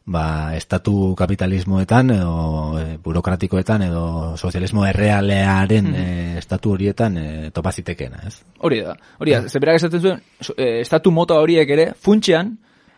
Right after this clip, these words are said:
Speaker 2: ez zutela ezer egiten langileen eguneroko bizitza aldatzeko. Horren aldean, pentsamendu iraultzaileak, Deborren ustez, egin behar duena da, eguneroko bizitzaren kritika. Eta batez ere, zoriontasunaren, e, bestelako ideia bat, e, zabaldu, ez?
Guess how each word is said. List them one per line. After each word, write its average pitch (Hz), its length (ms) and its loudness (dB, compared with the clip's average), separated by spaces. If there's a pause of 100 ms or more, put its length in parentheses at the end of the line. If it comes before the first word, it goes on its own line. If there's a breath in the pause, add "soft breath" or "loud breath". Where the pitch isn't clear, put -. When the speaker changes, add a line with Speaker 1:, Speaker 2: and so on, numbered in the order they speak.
(320 soft breath)
Speaker 2:
ez 202 100 -2
zutela 165 280 -2
ezer 151 200 -2
egiten 147 340 -2 (120)
langileen 151 540 0
eguneroko 127 440 -4
bizitza 120 320 -6
aldatzeko. - 540 -10 (480)
Horren 208 180 4
aldean, 196 400 2
pentsamendu 165 540 4
iraultzaileak, 156 720 4 (220 soft breath)
Deborren 135 380 0
ustez, 147 300 -6
egin 131 160 0
behar 147 160 2
duena 151 240 -2
da, 185 240 -2 (400 soft breath)
eguneroko 180 480 2
bizitzaren 170 460 -2
kritika. - 480 -10 (440 soft breath)
Eta 143 200 4
batez 165 240 2
ere, 214 160 4 (180)
zoriontasunaren, 165 960 2
e, 110 200 -4
bestelako 143 500 0
ideia 135 300 4
bat, 120 580 0
e, 110 260 -6
zabaldu, 120 460 -8
ez? - 220 -18